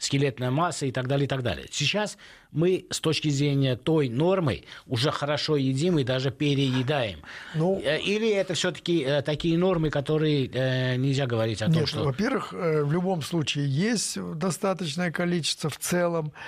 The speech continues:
Speaker 2: на популяцию. Нет, лучше норму соблюдать. Э, вот это
Speaker 1: То есть
Speaker 2: самое
Speaker 1: москвичам есть меньше мяса, а
Speaker 2: самое,
Speaker 1: реги-,
Speaker 2: самое
Speaker 1: регионах
Speaker 2: главное.
Speaker 1: больше
Speaker 2: Ну,
Speaker 1: мяса,
Speaker 2: допустим,
Speaker 1: да?
Speaker 2: вот я, э, как я уже сказал, сорок восемь дней,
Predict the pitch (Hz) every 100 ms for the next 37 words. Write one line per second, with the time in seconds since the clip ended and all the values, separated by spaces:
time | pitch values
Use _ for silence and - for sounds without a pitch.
0 | - - - 165 156 147 180 160 160 143
1 | - 147 143 208 254 - - - - _
2 | - 175 254 226 - 214 190 151 180 175
3 | 165 - 147 139 131 117 104 - _ _
4 | _ _ _ _ _ - - 151 135 139
5 | 135 139 135 139 147 - - - - -
6 | - 160 160 170 156 - 160 127 120 120
7 | 131 - 127 147 143 123 117 117 113 -
8 | 117 120 151 - 117 107 107 110 190 135
9 | 120 120 127 151 165 139 151 143 151 196
10 | 214 233 156 185 165 156 180 196 170 156
11 | 147 147 147 151 151 - 147 127 156 135
12 | 135 - 143 165 147 151 143 147 143 139
13 | 139 135 147 175 175